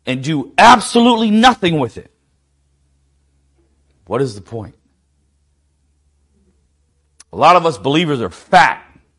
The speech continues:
We can actually quote scripture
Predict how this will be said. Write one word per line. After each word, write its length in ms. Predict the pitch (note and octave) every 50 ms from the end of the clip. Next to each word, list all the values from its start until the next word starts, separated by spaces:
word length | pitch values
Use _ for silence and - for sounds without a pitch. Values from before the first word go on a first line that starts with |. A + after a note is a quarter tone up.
| _ _ _ _ _ _ _ _ _ _ _ _ _ _ _ _ _ _ _ _ _ _ _ _ _ _ _ _ _ _
We 160 | - D#3+ D#3+ D#3+
can 120 | D3 D3+
actually 280 | D#3+ D#3+ D#3+ - D3 B2+
quote 320 | - - F3+ F3+ E3+ -
scripture 580 | - - - F#3+ G3 D#3+ - - - D#2 -